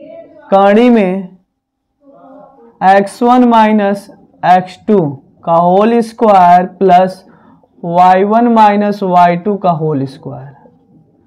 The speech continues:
अब यहाँ से क्या करेंगे, ये एक्स वन हो गया, ये क्या हो गया, वाई वन, ये हो गया एक्स टू, ये हो गया वाई टू, ये हो गया हमारा D। तो यहाँ से लिख लेंगे, D का मान कितना है, दस है। बराबर कर्ण में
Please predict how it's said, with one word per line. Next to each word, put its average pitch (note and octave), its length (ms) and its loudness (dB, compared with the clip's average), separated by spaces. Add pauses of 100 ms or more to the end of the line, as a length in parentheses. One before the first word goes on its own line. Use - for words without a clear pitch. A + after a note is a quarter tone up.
(440)
अब F#3 140 0
यहाँ A3 220 2
से A3 140 0
क्या A3 240 2
करेंगे, B3 360 2
ये A#3+ 280 2
एक्स G#3 320 0
वन G#3 180 0
हो D#3+ 120 -4
गया, C#3 220 -8 (580)
ये F3 180 -6
क्या G#3+ 160 -2
हो A3 80 0
गया, G#3+ 140 2
वाई D3 280 2
वन, D3+ 260 -8 (500)
ये F3 120 -6
हो F#3+ 100 0
गया G3+ 180 2
एक्स G3 260 -2
टू, B3+ 180 -2
ये F#3 160 -2
हो E3+ 140 -2
गया E3 140 -4
वाई D#3 220 -2
टू, D#3 280 -14
ये F#3 280 -4
हो G#3+ 120 0
गया G#3+ 140 0
हमारा F#3+ 260 -4
D। D3 260 -6 (1400)
तो F#3 60 -6
यहाँ G#3 140 0
से A#3+ 140 0
लिख B3 220 2
लेंगे, A3+ 440 0
D G#3+ 240 -2
का A3+ 100 2
मान A3+ 200 0
कितना A#3+ 300 0
है, F#3+ 140 2
दस F#3+ 280 2
है। F#3 200 -10 (1400)
बराबर F#3+ 480 0
कर्ण A3 400 0
में F#3+ 320 -4